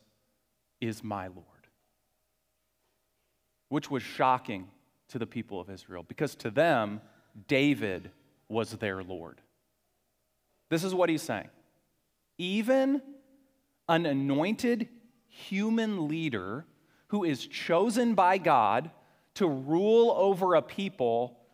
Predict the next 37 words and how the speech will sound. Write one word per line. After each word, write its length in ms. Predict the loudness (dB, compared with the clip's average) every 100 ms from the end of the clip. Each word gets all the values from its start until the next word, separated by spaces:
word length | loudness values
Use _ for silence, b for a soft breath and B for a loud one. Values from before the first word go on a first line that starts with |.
| b 2
will 240 | 4 4
disappoint 800 | 2 0 2 0 -2 -4 -4 -2
your 200 | -2 0
expectations. 1160 | 0 -2 -2 -2 -2 -4 -4 -8 -12 -16 -20 -20 _ _ _ _ _ _ _ _ _ _ _ -4
Okay, 160 | 2
let 140 | 4 4
me 100 | 2
just 140 | 2
do 100 | 4
a 80 | 4
thought 240 | 6 6
experiment 500 | 4 0 0 2 0
with 160 | -2 -4
you 80 | -4
real 160 | -2
quick. 240 | -2 -4 -8 _ _ _ _
Okay, 160 | -2 2
I've, 240 | 4 4 0 -4 2
I've 220 | 2 4
literally 400 | 4 6 6 6
heard 280 | 4 2 2
people 300 | -6 -2 -2
say 420 | -2 4 4 4
this, 480 | 4 2 2 -2 -10 b b b
so 140 | -2 0
this 180 | 2
isn't 240 | 2 0 -2
just, 140 | 2
like, 160 | 2 2
conjecture. 600 | -2 2 2 0 -8 -10 b b b
Maybe 240 | 2 4
you've 200 | 2 0
heard 240 | 2 2 2
somebody 480 | 2 4 2 2
in 80 | 2
your 120 | 0
family 580 | -2 0 2 2 0 -2